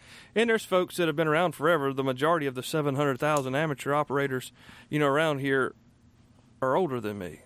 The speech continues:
So <laughs> I, I'm looking to talk to me. I'm looking to talk to you, the younger guy.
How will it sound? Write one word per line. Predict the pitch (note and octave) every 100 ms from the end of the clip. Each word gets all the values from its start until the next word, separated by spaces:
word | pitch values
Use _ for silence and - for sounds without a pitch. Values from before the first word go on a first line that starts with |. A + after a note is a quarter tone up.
| -
So | - C3 - - - -
<laughs> | - - - -
I, | - F#3 A#3
I'm | C4+
looking | A3+ F#3
to | D#3+
talk | - C#3+ -
to | C3
me. | A#2 G#2 A2+
I'm | D#3
looking | F3 D3+
to | C#3
talk | D#3 C#3+ -
to | C3
you, | B2 B2
the | B2
younger | C#3 D#3 C#3+
guy. | C3 A#2+ A#2